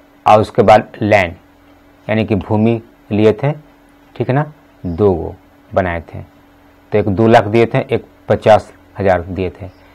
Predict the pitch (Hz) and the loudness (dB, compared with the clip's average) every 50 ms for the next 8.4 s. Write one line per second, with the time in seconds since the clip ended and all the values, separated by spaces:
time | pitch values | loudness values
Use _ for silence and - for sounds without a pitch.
0 | _ _ _ _ _ _ _ _ _ _ _ _ _ - 107 107 104 107 107 107 | _ _ _ _ _ _ _ _ _ _ _ _ _ 4 4 6 6 6 4 2
1 | 92 98 107 110 104 - - 127 123 104 78 82 98 110 113 123 131 - - - | 2 -2 -4 -4 -4 -2 0 0 0 0 0 -4 -2 0 0 0 0 0 -4 -10
2 | _ _ _ _ - 113 110 113 113 110 107 110 107 107 - 117 123 139 143 143 | _ _ _ _ -4 0 2 2 4 4 4 4 2 0 -4 -6 -4 -4 -4 -6
3 | - _ _ _ _ _ _ _ _ _ _ _ _ _ _ _ _ _ _ _ | -10 _ _ _ _ _ _ _ _ _ _ _ _ _ _ _ _ _ _ _
4 | _ _ _ _ - 131 120 110 110 110 110 113 117 117 113 - - - - 110 | _ _ _ _ 0 2 4 6 6 6 6 6 4 4 2 0 -12 -12 -6 0
5 | 101 113 110 110 110 110 113 110 - 113 104 110 127 139 - _ _ - - - | 2 2 4 4 4 2 2 0 -4 -6 -4 -4 -6 -8 -10 _ _ -20 -20 -20
6 | - _ _ _ _ _ _ _ - _ _ _ _ - 92 92 87 113 113 110 | -20 _ _ _ _ _ _ _ -20 _ _ _ _ -10 -6 -4 0 2 4 6
7 | 113 135 131 117 98 101 95 92 90 87 - - 90 - - 113 110 104 104 107 | 6 6 6 4 4 2 0 0 -2 -4 -6 -10 -14 -4 2 4 4 4 4 4
8 | 104 104 104 98 101 - 123 131 | 2 0 -2 -2 -4 -6 -10 -10